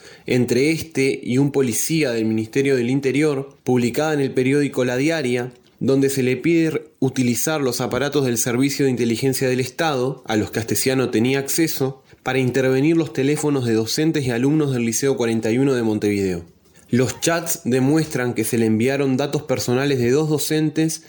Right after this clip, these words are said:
y doce alumnos menores de edad, que incluía sus nombres y números de teléfono. El policía contacto de Astesiano, de nombre Marcelo Bayano, envía esto asegurando estar preocupado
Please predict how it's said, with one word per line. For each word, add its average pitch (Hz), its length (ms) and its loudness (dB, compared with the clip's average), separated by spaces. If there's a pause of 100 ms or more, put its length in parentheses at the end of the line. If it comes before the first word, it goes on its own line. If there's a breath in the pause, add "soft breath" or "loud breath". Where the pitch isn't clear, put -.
y 127 140 2
doce 147 260 2
alumnos 139 420 2
menores 127 360 0
de 113 80 2
edad, 151 380 -2 (200 loud breath)
que 135 80 0
incluía 135 460 2
sus 123 220 -2
nombres 180 600 0
y 127 140 0
números 139 340 2
de 113 80 -2
teléfono. 98 560 -2 (380 loud breath)
El 117 160 0
policía 127 600 0
contacto 135 480 -2
de 127 100 2
Astesiano, 127 760 -2 (180)
de 120 160 2
nombre 139 540 2
Marcelo 117 640 0
Bayano, 131 520 -2 (160 loud breath)
envía 151 460 2
esto 151 640 -4
asegurando 135 640 0
estar 151 280 -4
preocupado 143 920 0